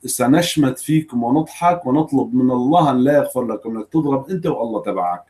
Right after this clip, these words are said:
يعني لو كان، لو كانت أمك في النار، وأغلب نساء ال-، النار من النساء،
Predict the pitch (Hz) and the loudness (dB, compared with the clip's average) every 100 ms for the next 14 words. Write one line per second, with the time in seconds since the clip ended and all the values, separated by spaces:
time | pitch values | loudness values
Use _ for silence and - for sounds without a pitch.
0 | _ - - _ 101 98 113 110 - _ | _ -20 -20 _ -4 -2 0 -2 -6 _
1 | - 117 110 165 175 165 147 135 127 - | -2 -2 2 2 2 2 4 6 6 4
2 | 170 165 - 196 190 139 - 117 107 104 | 4 4 2 0 2 2 0 -2 -2 -2
3 | 113 - _ - 120 143 151 151 131 135 | -6 -10 _ -10 -6 0 4 4 6 4
4 | 127 110 143 127 123 120 113 110 110 107 | 4 2 0 0 0 -2 -2 -6 -8 -10
5 | 107 104 104 104 101 110 104 98 113 131 | -10 -8 -8 -8 -10 -12 -10 -6 0 2
6 | 127 113 104 107 104 135 | 2 2 2 2 2 0